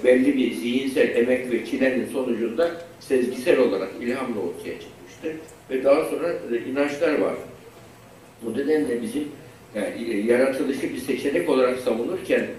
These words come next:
şu anda bunun aslında bilimin menzili içerisinde olduğunu, e, bütün, e, e, an-, netleşmesi gerekiyor.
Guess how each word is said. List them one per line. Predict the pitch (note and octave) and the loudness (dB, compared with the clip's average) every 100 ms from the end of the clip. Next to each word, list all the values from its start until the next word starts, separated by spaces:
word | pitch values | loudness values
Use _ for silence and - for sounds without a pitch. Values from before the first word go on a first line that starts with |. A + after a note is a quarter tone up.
| - | -4
şu | A#2+ | -2
anda | A#2 A#2 A2+ - - - - - - | -2 -4 -6 -6 -8 -14 -16 -16 -6
bunun | A#2+ D3+ - - - - - | -2 0 -2 -6 -14 -14 -4
aslında | B2+ B2 C#3 C3+ - E3 - - - - | -4 -2 -2 -2 0 0 0 -4 -16 -6
bilimin | A#2 B2 C#3+ E3+ G3 - - - A2 | 0 2 2 2 0 -4 -10 -6 0
menzili | B2 C3 D3 D#3 | 2 2 2 2
içerisinde | E3+ E3 C#3+ - C#3+ C#3+ | 4 4 2 0 -4 0
olduğunu, | C3 C3 C3+ C3 C#3+ C#3 - - - - | 0 0 -2 -2 -2 -2 -6 -16 -20 -10
e, | G2+ - B2 | -6 -6 -4
bütün, | D#3 | -2
e, | C3+ - G#2 G2+ F#2+ F#2 F#2 - - - G2+ | -2 -2 -2 2 2 0 -4 -12 -18 -10 -4
e, | F#2+ F#2+ G2 - - - - | -4 -4 -8 -14 -20 -20 -10
an-, | A#2+ B2 B2 A2+ G#2+ | -6 -6 -4 -2 2
netleşmesi | C3+ C3+ C#3+ - C3+ C3 B2+ | 2 2 0 0 -4 -2 2
gerekiyor. | G#2+ F#2 F#2+ F#2 | 2 0 -2 -4